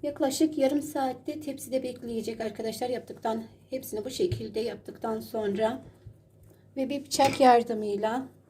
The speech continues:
isterseniz ve elinizle de yapabilirsiniz şu şekil. Bu arada her aşamada ellerimi yıkıyorum.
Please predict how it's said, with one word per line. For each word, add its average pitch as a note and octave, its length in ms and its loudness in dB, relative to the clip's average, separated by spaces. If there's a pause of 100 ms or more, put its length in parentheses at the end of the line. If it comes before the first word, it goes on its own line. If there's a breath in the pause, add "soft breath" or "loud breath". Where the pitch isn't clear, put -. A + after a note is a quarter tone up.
(280)
isterseniz A3+ 720 -4
ve A#3+ 60 -2
elinizle A3 680 -2
de A#3+ 60 -2
yapabilirsiniz A3 840 -2
şu - 260 -4
şekil. G#3 300 -2 (2500 loud breath)
Bu C4 40 2
arada C4 420 2
her C#4 100 -2
aşamada A#3+ 480 0
ellerimi A#3+ 560 -2
yıkıyorum. A#3 600 -4